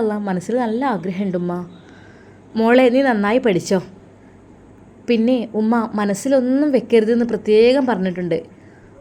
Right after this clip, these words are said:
ആ, ശരിയാണ് മോളെ, ആവശ്യമില്ലാത്ത ചിന്തകളൊക്കെ ഒഴിവാക്കുക, നല്ല രീതിയിൽ ഹാപ്പി ആയിട്ട് നിൽക്കുക, അടിപൊളിയായിട്ട് പരീക്ഷയ്ക്ക് എഴുതി എൻ്റെ മോൾ ഉന്നത റാങ്കോട് കൂടി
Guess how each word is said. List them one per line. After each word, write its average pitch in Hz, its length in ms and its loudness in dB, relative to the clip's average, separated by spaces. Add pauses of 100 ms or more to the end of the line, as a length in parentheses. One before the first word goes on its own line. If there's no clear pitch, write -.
ആ, 208 40 -2 (200)
ശരിയാണ് 240 380 4
മോളെ, 185 220 0 (260)
ആവശ്യമില്ലാത്ത 214 560 0
ചിന്തകളൊക്കെ 214 720 -2
ഒഴിവാക്കുക, 202 480 2 (160)
നല്ല 190 340 2
രീതിയിൽ 185 280 0 (120)
ഹാപ്പി 214 580 -4
ആയിട്ട് 190 300 0
നിൽക്കുക, 185 300 -4 (760)
അടിപൊളിയായിട്ട് 185 840 0 (640)
പരീക്ഷയ്ക്ക് 190 600 2
എഴുതി 185 260 2 (140)
എൻ്റെ 214 180 0 (100)
മോൾ 180 120 0 (180)
ഉന്നത 233 600 0 (120)
റാങ്കോട് 175 540 0
കൂടി 185 180 0